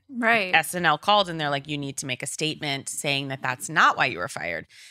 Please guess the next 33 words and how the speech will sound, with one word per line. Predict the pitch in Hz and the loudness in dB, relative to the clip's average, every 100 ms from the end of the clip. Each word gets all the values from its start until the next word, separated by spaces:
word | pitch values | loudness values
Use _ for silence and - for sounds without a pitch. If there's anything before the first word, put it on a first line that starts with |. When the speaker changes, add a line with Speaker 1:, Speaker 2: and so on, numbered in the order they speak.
| - _ | -20 _
Speaker 2:
Now, | 220 226 | 2 2
if | 220 | 0
this | 381 415 | -2 2
had | |
all | 320 220 214 | 6 6 6
happened | 175 403 | 6 4
to | 330 | 2
me | - | 0
Speaker 1:
What? | 571 | 2
Speaker 2:
now, | 135 123 120 | 4 2 2
I | 170 | 4
would | 247 | 2
have | 247 | 0
been | 247 | 2
like, | 226 - | 4 6
"I'm | 254 381 | 4 4
not | 466 466 | 2 0
saying | 381 359 330 | 0 -2 0
<laughs> | |
shit." | - - 330 339 | -2 2 4 6
Like, | 247 247 214 | 4 2 4
A, | 285 | 6
I | 392 | 6
don't | 240 202 233 | 6 2 4
know | 294 | 2
if | 349 | 4
that's | 339 330 - | 4 4 2
true. | - 349 359 392 440 - - | 4 6 6 6 2 -2 0
And | 240 254 202 | 2 2 -2
B, | 233 269 330 349 | -2 4 4 4
like, | 381 277 233 - | 6 6 6 4
I | 220 | 2
don't | 240 240 | 2 -4